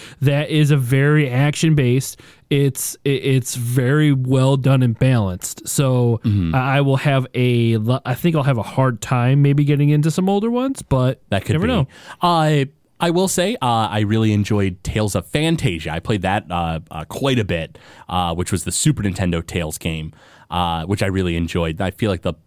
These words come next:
Speaker 2: I feel like the plot was a little stronger in that one than in, uh,
Speaker 1: Mm-hmm.
Speaker 2: the, the, this,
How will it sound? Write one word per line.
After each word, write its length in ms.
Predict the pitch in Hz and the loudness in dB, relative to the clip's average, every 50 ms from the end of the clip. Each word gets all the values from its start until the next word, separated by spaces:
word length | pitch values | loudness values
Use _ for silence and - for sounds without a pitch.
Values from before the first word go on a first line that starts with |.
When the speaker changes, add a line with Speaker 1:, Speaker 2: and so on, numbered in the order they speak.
| _ - | _ -6
Speaker 2:
I 100 | - 160 | -6 -2
feel 100 | - 320 | -2 0
like 100 | 294 180 | 0 0
the 60 | 156 | -2
plot 220 | 151 - 170 151 131 | -2 -2 -4 -4 -2
was 80 | 113 | -2
a 40 | 113 | -2
little 160 | 113 107 98 | 0 -2 -2
stronger 440 | - - - 107 101 98 92 90 85 | -4 -2 -2 -2 -2 0 -2 -2 -2
in 80 | 82 85 | -2 -2
that 180 | 87 85 - | -2 -2 -4
one 280 | 90 87 85 82 80 80 | -4 -6 -4 -4 -4 -6
than 180 | 82 82 82 | -6 -6 -6
in, 320 | 82 80 80 78 78 90 - - | -8 -8 -8 -8 -10 -10 -6 -2
uh, 40 | 127 | 0
Speaker 1:
Mm-hmm. 320 | 127 127 120 117 113 117 - _ _ | 0 2 2 0 0 -4 -8 _ _
Speaker 2:
the, 240 | - - 50 50 - - | -14 -14 -12 -12 -14 -14
the, 80 | - 92 101 - | -14 -14 -10 -8
this, 260 | 92 - - - | -8 -8 -8 -10